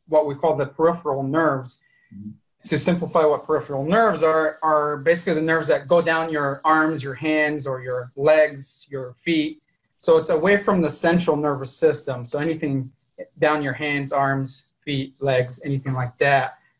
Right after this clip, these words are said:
Speaker 1: Uh,
Speaker 2: Mm-hmm.
Speaker 1: where, you know, some of the symptoms that we're talking about are kinda like numbness, tingling, pins and needles, burning sensation, sharp electrical sensation.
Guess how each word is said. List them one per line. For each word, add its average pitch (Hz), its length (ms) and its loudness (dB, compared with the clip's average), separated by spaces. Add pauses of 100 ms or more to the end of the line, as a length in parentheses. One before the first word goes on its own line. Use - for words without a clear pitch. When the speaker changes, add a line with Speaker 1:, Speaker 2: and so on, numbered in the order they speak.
Speaker 1:
Uh, 131 280 0
Speaker 2:
Mm-hmm. - 680 -18
Speaker 1:
where, 151 340 4
you 151 100 0
know, 147 120 0
some 185 220 0
of 170 80 2
the 147 80 0
symptoms 160 760 -2
that 143 200 -2
we're 139 140 -6
talking 151 380 0
about 143 260 0
are 139 100 -2
kinda 165 240 -2
like 139 280 0
numbness, 165 800 2
tingling, 160 680 2 (440)
pins 175 180 4
and 143 140 2
needles, 160 800 6
burning 147 340 -4 (300)
sensation, 156 760 0
sharp 135 320 -4
electrical 127 500 -8
sensation. 151 1120 -2